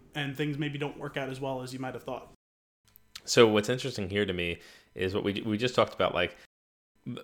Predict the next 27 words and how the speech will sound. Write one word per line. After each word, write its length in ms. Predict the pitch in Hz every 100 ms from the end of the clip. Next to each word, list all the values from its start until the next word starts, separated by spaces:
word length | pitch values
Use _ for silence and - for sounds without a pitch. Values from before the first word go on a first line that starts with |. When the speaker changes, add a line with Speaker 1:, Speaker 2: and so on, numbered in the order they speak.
| -
Speaker 2:
the 140 | 107
prelude 540 | - 143 143 123 123
sometimes 400 | 120 110 101 95
doesn't 260 | 95 90 -
work, 260 | 87 85 -
in 100 | 82
a 40 |
lot 180 | 82 90
of 100 | 87
cases 300 | 80 90 82
doesn't 280 | 85 85 67
work, 300 | 78 73 -
getting 340 | 87 82 80
more 160 | 80 87
information 440 | 87 90 82 -
from 200 | 85 82
before 680 | 82 85 - 95 87 82 82 -
the 60 |
decisions 480 | 85 - 85 82 -
are 80 | 85
made. 300 | 80 76 - -
Speaker 1:
But 140 | 190
what 100 | 190 320
Speaker 2:
Can 100 | 320
Speaker 1:
about 100 | 247
an 60 | 226
interlude? 560 | 247 160 120 - -